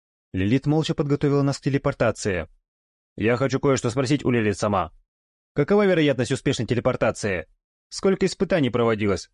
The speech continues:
Вы точно сможете телепортировать нас на поверхность планеты?» «До сих пор показатель успешной телепортации составлял сто процентов. Я воспользуюсь своим правом хранить молчание о количестве испытаний,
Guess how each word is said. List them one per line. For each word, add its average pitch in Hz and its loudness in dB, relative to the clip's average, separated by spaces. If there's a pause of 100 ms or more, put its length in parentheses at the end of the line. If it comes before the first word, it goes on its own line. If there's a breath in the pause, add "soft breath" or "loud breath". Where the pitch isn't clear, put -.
(100)
Вы 147 0
точно 240 2
сможете 135 0
телепортировать 123 0
нас 127 0
на 123 -2
поверхность 123 -2
планеты?» 113 0 (720)
«До 220 0
сих 269 0
пор 359 2
показатель 160 0
успешной 180 0
телепортации 233 0
составлял 247 0
сто 240 -2
процентов. 147 -2 (480)
Я 165 2
воспользуюсь 180 2
своим 160 2
правом 160 0
хранить 170 0
молчание 214 2
о - 0
количестве 214 0
испытаний, 147 0